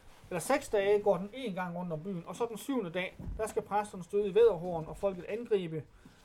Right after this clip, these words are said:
når murene falder sammen. De udøver troen ved de seks dage ikke at råbe, og så, øh, og så ved at, øh, at stole på, at Herren så vil gøre det på den syvende dag.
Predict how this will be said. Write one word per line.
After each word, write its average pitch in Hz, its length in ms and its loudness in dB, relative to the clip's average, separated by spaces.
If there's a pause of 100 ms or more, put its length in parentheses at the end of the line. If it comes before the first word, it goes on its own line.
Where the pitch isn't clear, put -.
(100)
når 165 340 0
murene 196 380 2
falder 151 460 -4
sammen. 170 480 -6 (1080)
De 233 160 -4
udøver 233 380 8
troen 196 460 0
ved 196 100 4
de 190 120 -10
seks - 320 2
dage - 440 8
ikke 247 260 2
at - 200 -2
råbe, 233 440 10 (1400)
og 196 140 4
så, 220 300 6 (360)
øh, 160 840 2 (720)
og 175 120 0
så 208 160 4
ved 202 220 4
at, 151 480 2
øh, 147 300 -8
at 147 80 -6
stole 196 340 0
på, 180 200 -6
at 156 220 -8
Herren 160 280 -6
så 165 140 -8
vil 156 120 -8
gøre 151 160 0
det - 100 -6
på 165 100 -8
den 151 80 -8
syvende 185 320 -10
dag. 135 180 -10